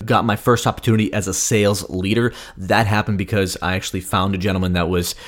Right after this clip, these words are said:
running a startup that was going through the Mass Challenge Accelerator program, and I went to an event where he was tabling, and I made it a point to talk to him and tell him how I've been doing S M B sales, small to medium-sized business sales, for about a year at that point, and how I could specifically help him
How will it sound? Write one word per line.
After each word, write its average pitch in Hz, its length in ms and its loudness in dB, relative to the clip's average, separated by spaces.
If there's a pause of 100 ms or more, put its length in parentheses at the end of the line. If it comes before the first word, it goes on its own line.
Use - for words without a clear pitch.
(120)
running 101 400 2
a 92 60 -2
startup 98 440 2
that 107 120 0
was 101 140 -2
going 101 220 2
through 98 120 -4
the 92 60 0
Mass 90 260 0
Challenge 87 300 -2
Accelerator 160 420 4
program, 127 480 2
and 92 320 -2
I 104 280 0 (160)
went 110 380 4
to 113 320 4
an 107 120 2
event 104 360 0
where 98 60 0
he 110 220 0
was 98 180 0
tabling, 110 500 2 (280)
and 98 100 -2
I - 20 0
made 98 160 0
it 101 60 0
a 92 40 -4
point 101 240 -2
to 101 40 -6
talk 95 300 0
to 101 80 -2
him 95 180 0
and 90 180 -2
tell 95 180 -2
him 98 120 -2
how 95 160 0
I've 90 140 0
been 90 120 -2
doing 90 280 0
S 107 200 0
M 95 120 0
B 92 140 0
sales, 90 360 0
small 92 300 0
to 101 80 -4
medium-sized 90 440 -2
business 90 280 -4
sales, 85 340 0 (260)
for 90 520 2
about 92 220 0
a 87 40 2
year 123 320 6
at - 160 2
that 107 200 0
point, 101 280 0
and 101 80 0
how 98 180 -2
I 98 140 0
could 92 180 -4
specifically 113 760 0
help 92 320 -2
him 95 280 0